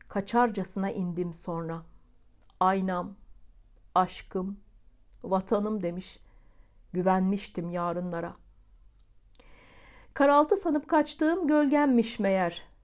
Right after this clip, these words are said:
Sana çarpınca anladım. Kırılan parçalarımı tek tek kendim topladım.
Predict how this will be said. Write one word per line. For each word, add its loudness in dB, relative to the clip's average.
Sana 0
çarpınca -2
anladım. -6
Kırılan 6
parçalarımı 0
tek 0
tek -4
kendim 0
topladım. -6